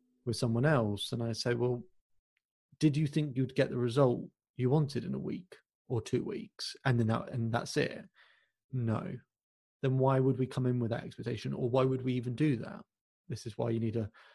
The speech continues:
a longer term plan, um, or certainly what you're saying, which is just ongoing things to use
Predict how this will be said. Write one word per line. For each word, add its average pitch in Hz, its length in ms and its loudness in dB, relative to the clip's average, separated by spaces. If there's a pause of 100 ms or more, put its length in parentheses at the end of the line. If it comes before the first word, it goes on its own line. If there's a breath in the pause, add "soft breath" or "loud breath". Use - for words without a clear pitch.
(140)
a 127 40 -4
longer 120 360 4
term 107 260 0
plan, 117 540 0 (460 soft breath)
um, 120 440 0
or 120 160 2
certainly 123 320 2
what 120 140 2
you're 131 160 2
saying, 113 260 0
which 110 160 -4
is 110 80 -6
just - 240 -8
ongoing 117 540 2
things 110 400 -2
to - 100 -8
use 117 560 -2